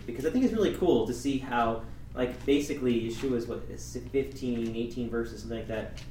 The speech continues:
um, parallels these four verses really, really closely. So, um, again, Leviticus nineteen, uh, verses fifteen through eighteen. "You shall not commit a perversion of justice, you shall not favor the poor, and you shall not honor the great.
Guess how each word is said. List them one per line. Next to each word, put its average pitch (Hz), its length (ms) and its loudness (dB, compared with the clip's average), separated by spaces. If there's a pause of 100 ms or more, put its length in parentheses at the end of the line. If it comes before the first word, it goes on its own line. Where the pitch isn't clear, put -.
(140)
um, 113 320 -2
parallels 139 500 4
these 123 160 -2
four 143 220 2
verses 117 360 0
really, 113 220 0
really 101 160 -4
closely. 117 460 0 (920)
So, 151 360 6 (160)
um, 127 440 0 (240)
again, 139 260 2
Leviticus 156 400 2
nineteen, 139 600 -2 (580)
uh, 123 140 0
verses 120 380 -4
fifteen 143 360 -4
through 120 160 0
eighteen. 165 340 -4 (340)
"You 180 160 2
shall 196 280 4
not 196 320 0
commit 175 280 -2
a 135 40 -2
perversion 143 460 2
of 117 100 0
justice, 143 580 0
you 131 100 0
shall 127 220 -4
not 135 340 -4
favor 135 240 0
the 123 80 -4
poor, 123 320 0
and 131 140 0
you 131 60 0
shall 143 200 -4
not 120 200 0
honor 120 180 -2
the 143 80 -2
great. 170 360 0